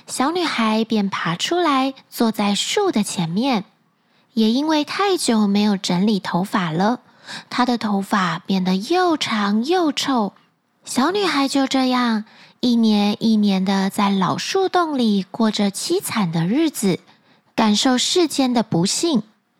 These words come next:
却一点解决的办法也没有。难道这个圣母的孩子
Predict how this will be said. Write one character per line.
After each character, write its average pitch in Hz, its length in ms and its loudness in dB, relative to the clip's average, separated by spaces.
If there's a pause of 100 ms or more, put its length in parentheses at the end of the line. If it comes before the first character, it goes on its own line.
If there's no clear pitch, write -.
却 403 320 0
一 403 80 2
点 285 280 0
解 185 200 0
决 185 200 0
的 247 100 2
办 415 260 0
法 233 160 2
也 180 180 2
没 165 300 0
有。 247 260 2 (1000)
难 247 280 0
道 302 440 2 (240)
这 269 240 2
个 247 100 2
圣 339 280 0
母 269 140 0
的 233 80 0
孩 202 380 0
子 294 300 0